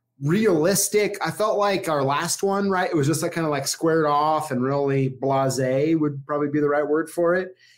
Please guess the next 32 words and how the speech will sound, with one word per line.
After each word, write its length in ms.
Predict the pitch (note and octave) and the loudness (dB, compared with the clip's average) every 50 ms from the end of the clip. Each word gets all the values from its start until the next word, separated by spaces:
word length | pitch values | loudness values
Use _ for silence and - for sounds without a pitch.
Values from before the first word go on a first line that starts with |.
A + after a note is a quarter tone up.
| _ _ - | _ _ 0
is 160 | F3 E3+ D3+ | 0 2 4
it 60 | F3+ | 4
was 180 | F3+ F3 D3+ C3 | 4 4 2 2
really 680 | C#3 D3+ F3+ G#3 A3+ A3 A3 A3 A3 G#3+ G#3+ G#3 - _ _ _ _ _ _ _ _ _ | 2 2 2 4 4 4 4 2 2 0 -4 -8 -12 _ _ _ _ _ _ _ _ _
hard 640 | _ - - - F3 F#3 F#3 F3 E3 D#3 D3+ - - _ - | _ -16 -8 -2 0 2 2 2 2 0 -2 -6 -12 _ -8
to 100 | - D#3 | -8 -8
pull 500 | C#3 D3 - - - E3+ E3 E3 E3 - - - | -8 -8 -8 -2 0 2 2 0 -2 -8 -10 -4
pins 300 | - F#3 F3+ E3+ C3+ A2+ | -2 -2 0 0 -2 -2
out 240 | A#2 G#2 G2+ G2+ G2 | -4 -6 -6 -8 -10
of 100 | F#2+ G2 | -14 -20
it. 140 | - - _ _ _ _ _ _ _ - - - - - - - - _ - | -20 -20 _ _ _ _ _ _ _ -20 -20 -20 -20 -20 -20 -20 -20 _ -4
And 160 | C#3+ D3+ D#3+ D#3+ | 0 0 2 2
so 320 | - G3+ G3+ G3+ F#3 - | 4 4 4 4 2 2
I 80 | D#3+ E3+ | 2 2
really 420 | E3 D#3 E3+ G3+ A#3+ C4+ C4 A#3 | 4 4 6 6 4 4 4 2
wanted 960 | G3 E3 C3+ C#3 D#3 E3+ F#3+ G3+ F#3+ G3+ - F3+ E3 D3 C#3+ C#3+ C#3 C#3 - - C3+ C#3 | 2 2 2 2 2 2 2 2 0 -2 -2 0 2 2 2 0 -2 -4 -8 -10 -12 -8
good 640 | - - D#3 E3+ F3 F#3 F#3+ G3 G3+ F#3 E3+ - - _ - | -2 0 2 4 4 4 2 2 0 -2 -4 -6 -10 _ -4
angles 800 | E3 D#3 F3 F3+ F#3 E3 C#3 B2+ A2+ G#2+ A2 A2+ - - - - | 0 0 2 2 2 2 2 0 0 -2 -4 -4 -4 -6 -6 -4
that 240 | - D3+ D#3 - D#3 | -2 -2 -2 -2 -2
when 200 | D#3+ D3+ D3 C3+ | 0 0 0 0
pins 280 | C#3+ F3 G3+ G3+ F3+ D#3 | 0 -2 -2 -2 0 0
were 140 | E3 D#3 | 0 2
in 100 | D3 C#3 | 2 0
there 180 | C#3 C#3+ C#3+ D3 | 0 0 0 0
and 80 | D3 D3 | 0 0
you 60 | C#3 | 2
wanted 180 | D3 D3+ D3+ | 0 0 0
to 60 | D#3 D3 | 0 2
go 160 | C3+ D3+ D#3 | 2 2 2
along 300 | D#3 D#3 D#3+ D#3+ E3 D#3+ | 2 2 2 2 2 2
the 80 | D3 | 0
side 640 | - - - - F3 E3+ D#3+ D3+ C#3 C3+ C3+ C3 C3+ | 0 -2 0 0 0 0 0 -2 -2 -2 -2 -4 -4